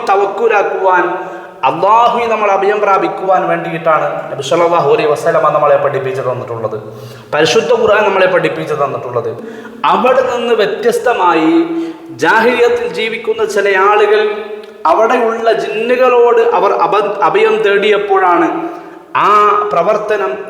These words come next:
തെറ്റാണ് എന്ന് പഠിപ്പിക്കുവാൻ വേണ്ടിയിട്ടാണ് അല്ലാഹു സുബ്ഹാനഹു വ തആല ഈ ആയത്തിറക്കിയിട്ടുള്ളത്.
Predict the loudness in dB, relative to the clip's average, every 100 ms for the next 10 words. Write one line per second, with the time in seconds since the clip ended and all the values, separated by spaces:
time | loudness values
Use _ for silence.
0 | -2 0 0 -2 2 2 4 2 2 0
1 | -2 -2 -6 -6 0 0 0 -2 -2 -2
2 | 0 2 2 -2 -2 0 0 0 -2 -4
3 | -4 -2 0 0 0 0 2 0 -2 -2
4 | 0 2 2 2 2 0 0 -4 -4 -2
5 | -2 -2 -6